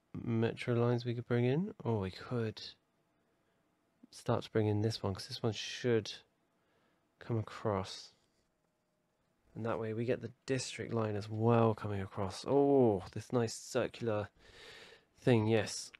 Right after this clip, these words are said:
Let's do that. Let's see if we can bring them in as well. How are we gonna do that? We're gonna go grab another station. It's a nice small one underground. Let's,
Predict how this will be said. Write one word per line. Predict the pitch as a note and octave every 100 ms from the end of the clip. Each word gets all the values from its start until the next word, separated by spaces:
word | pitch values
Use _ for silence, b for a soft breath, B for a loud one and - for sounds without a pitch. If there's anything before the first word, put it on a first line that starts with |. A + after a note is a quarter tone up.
| _ - -
Let's | F#3 - -
do | A#2+ G#2
that. | G2 F#2 -
Let's | A#2 -
see | - A#2
if | G2+ -
we | G#2+
can | - G#2 G2+
bring | A2 A2 G#2+ G#2 G#2 - _ -
them | A2+ G#2+
in | G#2 G2+ G2 -
as | A2+ G2+ G2 G2
well. | - G#2+ G#2+ G2+ F#2+ F#2+ G2+ -
How | G#2+
are |
we | G#2
gonna | G#2 G2+
do | G2+
that? | G2 G2+
We're | A#2+
gonna | A2 G#2 -
go | A2+ G#2+ G2+
grab | - G#2 G2 -
another | G#2+ G#2+ G2+
station. | - A2 G2+ D3+ D#3+ - _ _ _ _ _ _ _ _ _ _ _ _ _ _ _ _ _ _ _ _ _ _ _ _ _ _ _ _ -
It's | - - -
a |
nice | G#2+ G#2+ G2+ G2+
small | - - A2+ A2+
one | A#2 A#2
underground. | - A2 - A2+ A2+ A2+ G#2+ -
Let's, | A2 - - -